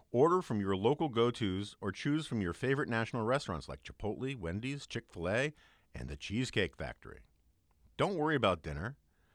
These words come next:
Let dinner come to you with DoorDash. Right now, our listeners can get five dollars off their first order of fifteen dollars or more when they download the DoorDash app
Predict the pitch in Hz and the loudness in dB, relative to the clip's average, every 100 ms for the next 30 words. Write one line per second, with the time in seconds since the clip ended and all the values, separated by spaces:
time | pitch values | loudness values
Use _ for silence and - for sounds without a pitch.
0 | _ _ _ - 101 90 120 143 - 120 | _ _ _ -6 -4 0 2 2 0 0
1 | 120 - 90 76 90 120 113 78 - _ | 0 -2 -4 -4 2 6 6 2 -6 _
2 | _ _ _ - 76 - _ - 71 104 | _ _ _ -10 -10 -10 _ -20 -4 2
3 | 113 113 76 - - - - _ _ _ | 4 4 2 -8 -16 -20 -20 _ _ _
4 | _ _ - - - 120 175 147 135 123 | _ _ -20 -18 2 4 4 2 2 0
5 | - 101 143 165 143 135 - 104 98 107 | 2 4 6 6 6 2 0 -4 -4 -2
6 | 95 92 - 123 151 143 135 120 110 104 | -2 -4 0 2 2 4 2 2 2 2
7 | - 76 - 143 147 95 120 110 90 78 | 0 -6 -2 0 0 0 2 4 2 0
8 | - 143 - 156 131 127 117 104 104 117 | -4 -4 -2 0 2 4 2 2 2 2
9 | 85 82 _ - - - 104 92 80 95 | 2 -2 _ -20 -20 -4 0 0 0 2
10 | 123 151 143 123 85 80 110 156 180 185 | 4 4 2 0 -2 0 2 2 2 0
11 | - 117 101 95 | 0 2 2 0